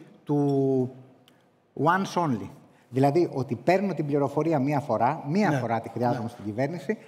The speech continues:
Speaker 1: δεν τη χρειάζομαι άλλη φορά και από εκεί τη διαχέω. Και νομίζω το παράδειγμα του πόθεν έσχες είναι ακριβώς σε αυτή την κατεύθυνση.
Speaker 2: Και όταν ξεκίνησε αυτή η ιστορία, θυμίζω ότι ο, ο τότε Πιαρακάκης έλεγε, «Κινούνται τα δεδομένα και όχι οι άνθρωποι».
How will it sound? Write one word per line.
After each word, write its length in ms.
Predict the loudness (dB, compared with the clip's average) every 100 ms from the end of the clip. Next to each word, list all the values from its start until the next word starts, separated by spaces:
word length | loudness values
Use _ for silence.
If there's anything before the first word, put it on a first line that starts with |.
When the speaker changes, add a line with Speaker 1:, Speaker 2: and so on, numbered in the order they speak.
| -10
Speaker 1:
δεν 280 | 0 0 0
τη 80 | -2
χρειάζομαι 440 | -2 0 0 -2
άλλη 100 | -2
φορά 200 | -4 -6
και 100 | -6
από 120 | -8
εκεί 140 | -6 -4
τη 180 | -4
διαχέω. 420 | 0 0 2 0 -2
Και 120 | -2
νομίζω 280 | -2 -2 -4
το 100 | 0
παράδειγμα 680 | 2 4 2 0 0 -2 -4 -18 -20
του 60 | -2
πόθεν 340 | -2 0 -2
έσχες 440 | -2 -2 -4 -6 -10 -20 _ _ -6
είναι 480 | -2 2 4 4 2
ακριβώς 420 | 2 0 0 0 -4
σε 60 | -4
αυτή 160 | -2
την 100 | 0
κατεύθυνση. 300 | 0 0 4
Speaker 2:
Και 60 | 4
όταν 200 | 4 2
ξεκίνησε 400 | -2 2 2 2
αυτή 140 | 2 0
η 20 |
ιστορία, 300 | 2 4 2
θυμίζω 480 | 4 4 4 4 2
ότι 240 | 4 4
ο, 280 | 4 2 2
ο 80 | 0
τότε 340 | 4 2 2 -6 -4
Πιαρακάκης 540 | 0 2 2 2 0
έλεγε, 320 | 4 4 2
«Κινούνται 480 | -2 2 4 4 4
τα 120 | 4
δεδομένα 440 | 4 4 4 4 4
και 120 | 2
όχι 180 | 4 4
οι 20 |
άνθρωποι». 400 | 4 0 -8